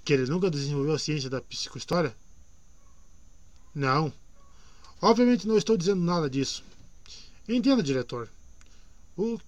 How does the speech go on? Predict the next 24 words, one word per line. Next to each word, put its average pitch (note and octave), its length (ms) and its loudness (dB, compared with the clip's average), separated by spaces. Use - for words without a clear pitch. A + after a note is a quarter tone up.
que G#3 120 4
eu G3+ 140 6
teria G3+ 300 4
explicado F#3 600 0
tudo F3+ 200 -6
isso F3+ 140 -4
ao E3 60 -6
conselho E3+ 340 -4
se - 100 -12
tivesse C#3 220 -4
permitido, C#3 580 -6
e C3+ 60 -8
explicaria C3+ 460 -4
ao B2+ 60 -2
senhor. B2+ 360 -8
A C#3 80 0
verdade E3+ 440 4
do D3+ 100 -6
que C#3 120 -10
vou C3 120 0
dizer C3 280 -2
é - 20 -2
tão C#3+ 200 -6
simples. - 560 -8